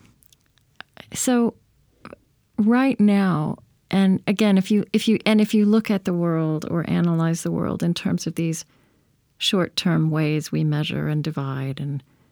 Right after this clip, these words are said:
define, um, the fact, the rea-, the, the reality of multiple Americas feels like the problem. Um,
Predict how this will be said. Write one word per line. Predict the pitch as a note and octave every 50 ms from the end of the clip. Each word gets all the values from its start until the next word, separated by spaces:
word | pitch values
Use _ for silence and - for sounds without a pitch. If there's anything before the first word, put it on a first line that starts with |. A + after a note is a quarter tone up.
| _
define, | - - - - - - - - - - - D#3 - _ _ _ _ _ _ _ _ _ _ _ _ - - -
um, | F3 E3 D3+ C#3+ C#3+ C#3+ C#3 - - _ _ _ _ _ _ _ _ _ _ _ -
the | F#3 F#3+
fact, | - - - G3 F#3+ F#3+ F#3+ F#3+ - - -
the | - - E3+ G#3 G3
rea-, | F#3 F#3 F#3 F#3 F3 E3+ -
the, | - F3+
the | - - - G3
reality | F3+ F3+ F3+ F3+ F3+ F#3 F#3 F3+ F3+ E3
of | D#3+ -
multiple | F3+ E3+ E3 D#3+ D#3+ E3 - E3 - - D#3+ D3 -
Americas | - D3+ D3 D3+ D3 D3+ D#3 D#3 D#3 D#3+ - - - - - - - _ _ _ _ _ _ _ _ _ _ _ _ -
feels | - - F3+ D#3+ D#3+ D#3+ -
like | - C#3 - - - -
the | - - E3
problem. | D#3 - - - C#3 C#3 C#3+ - - - - - D3 D3 - _ _ _ _ _ _ _ _ _ _ _ _ _ _ _ _ -
Um, | E3 E3 D#3+ D3+ C#3+ C#3 C#3 C#3+ D#3 -